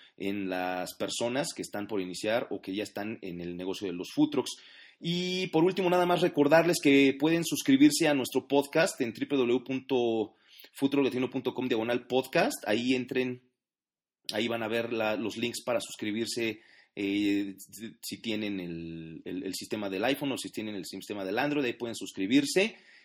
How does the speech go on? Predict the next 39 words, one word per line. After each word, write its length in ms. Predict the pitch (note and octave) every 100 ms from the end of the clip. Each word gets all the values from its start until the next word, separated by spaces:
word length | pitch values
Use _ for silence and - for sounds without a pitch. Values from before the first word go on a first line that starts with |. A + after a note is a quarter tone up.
| _
Eh, 260 | G2 G2+ G#2
déjenos 360 | A#2 C#3 A#2+
también 280 | - G#2 A#2
una 180 | A#2 A2+
reseña 400 | G2+ - C3 D#3
en 80 | D3+
el 160 | G#2+
podcast, 400 | - B2+ - C3
eso 160 | B2+ B2
nos 220 | A#2+ G#2+
ayuda 260 | G2 A#2+ A#2+
también 260 | G2+ G#2+ A2
a 60 |
tener 220 | - G#2
más 140 | A2 A2
vis-, 280 | G#2 - G2
a 60 |
más 240 | G2+ G#2+ G#2+
visibilidad, 560 | A2+ F#2+ F2 F#2+ G2+
perdón, 300 | G#2+ G#2+ A2+ - - -
a 80 |
llegar 260 | F#2+ G#2+ A2+
a 60 | A2
más 220 | A2+ C3
personas 560 | - C3+ - B2 C3 C#3 -
que 100 | G2+
como 200 | G2+ G#2
ustedes 440 | - D3+ F3 -
están 360 | A2+ - B2+ B2+
queriendo 340 | B2+ B2+ C3+
obtener 320 | C3 A2+ A#2+
respuestas 540 | C3+ - C3+ C#3+ - D#3 - - - _ -
y 460 | G#2 G#2 G2 G2+
que 100 | G2+
no 80 | G#2+
las 140 | D#3+ E3
encuentran 640 | C3+ D#3 D#3 C#3+ C#3 C#3
en 160 | G#2+ A2+
este 880 | A#2+ - C3+ A#2+ A2 G2+ F#2+ F#2